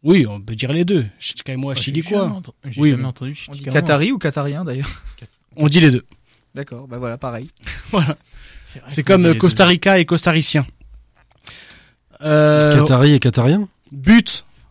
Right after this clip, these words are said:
Speaker 2: On vient de le dire, hein.
Speaker 1: égalisateur.
Speaker 4: Je vous
Speaker 1: À la
Speaker 4: écoute pas.
Speaker 1: soixante-quatorze.
Speaker 2: <laughs> Donc il faut du temps de parole.
Speaker 4: Non, non, mais
Speaker 1: Là,
Speaker 4: c'est
Speaker 1: il nous a clairement pas écouté.
Speaker 4: Non, non, mais je répondais aux gens sur le hashtag The Last Cave,
Speaker 1: But
Speaker 4: qui se
Speaker 1: égalisateur
Speaker 4: foutent
Speaker 1: de
Speaker 4: de
Speaker 1: Rennes
Speaker 4: nous.
Speaker 1: à la soixante-quatorzième minute.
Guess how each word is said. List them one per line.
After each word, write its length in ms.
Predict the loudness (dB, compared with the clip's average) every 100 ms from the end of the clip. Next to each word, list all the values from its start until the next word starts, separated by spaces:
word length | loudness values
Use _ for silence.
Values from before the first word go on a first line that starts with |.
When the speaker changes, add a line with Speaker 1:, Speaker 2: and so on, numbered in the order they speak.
| -8
Speaker 2:
On 60 |
vient 120 | 0 4
de 40 |
le 0 |
dire, 80 | 6
hein. 20 |
Speaker 1:
égalisateur. 680 | 6 4 4 4 4 2 -8 -18 -14 -14 -14 _ _ _
Speaker 4:
Je 60 |
vous 120 | -6 0
Speaker 1:
À 20 |
la 80 | 2
Speaker 4:
écoute 100 | 2
pas. 80 | 4
Speaker 1:
soixante-quatorze. 600 | 4 4 2 4 4 4
Speaker 2:
<laughs> 180 | 4
Donc 20 | 2
il 60 | 2
faut 120 | 2
du 120 | 2
temps 140 | 2 2
de 60 |
parole. 380 | 4 2 2 0 -4 -16 _ -20 -6
Speaker 4:
Non, 140 | 2 6
non, 140 | 6
mais 40 | 6
Speaker 1:
Là, 60 |
Speaker 4:
c'est 120 | 4
Speaker 1:
il 60 | 4
nous 120 | 4
a 60 | 2
clairement 340 | 0 2 2
pas 120 | 2
écouté. 380 | -2 -2 -6 -6 -8 0
Speaker 4:
Non, 100 | 4
non, 140 | 6
mais 100 | 4
je 140 | 4 4
répondais 380 | 4 4 6
aux 120 | 6 6
gens 180 | 4
sur 160 | 2 2
le 100 | 4
hashtag 300 | 2 2 0
The 60 | 2
Last 280 | 0 -2 0
Cave, 200 | 0 4
Speaker 1:
But 160 | 4
Speaker 4:
qui 60 | 4
se 100 | 4
Speaker 1:
égalisateur 520 | 4 4 2 4 2
Speaker 4:
foutent 80 | 4
Speaker 1:
de 60 | 4
Speaker 4:
de 40 |
Speaker 1:
Rennes 260 | 6 4 4
Speaker 4:
nous. 60 |
Speaker 1:
à 20 |
la 100 | 4
soixante-quatorzième 760 | 2 2 0 0 -2 0 0 2
minute. 500 | 2 2 2 0 -12